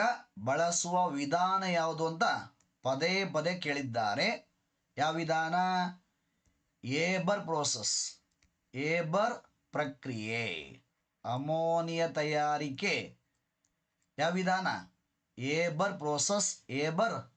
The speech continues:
ಪ್ರಕ್ರಿಯೆ. ಓಕೆ, ಈ ಒಂದು ಪಾಯಿಂಟ್ ಸಹ ಪದೇ ಪದೇ ಬಂದಿದೆ. ಕೋಲ್ಡ್ ಸ್ಟೋರೇಜ್ ಅಂದ ತಕ್ಷಣ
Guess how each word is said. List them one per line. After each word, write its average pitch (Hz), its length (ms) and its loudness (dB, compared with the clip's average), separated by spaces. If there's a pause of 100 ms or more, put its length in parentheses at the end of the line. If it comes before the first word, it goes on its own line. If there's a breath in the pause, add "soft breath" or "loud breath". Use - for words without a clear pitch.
(100)
ಪ್ರಕ್ರಿಯೆ. 117 1000 -4 (2000)
ಓಕೆ, 123 440 -4 (840)
ಈ 151 120 0
ಒಂದು 175 300 0
ಪಾಯಿಂಟ್ 156 220 0
ಸಹ 175 280 0
ಪದೇ 160 280 0
ಪದೇ 156 180 0
ಬಂದಿದೆ. 175 480 -2
ಕೋಲ್ಡ್ 185 340 0
ಸ್ಟೋರೇಜ್ 160 640 2
ಅಂದ 135 180 -2
ತಕ್ಷಣ 147 200 -2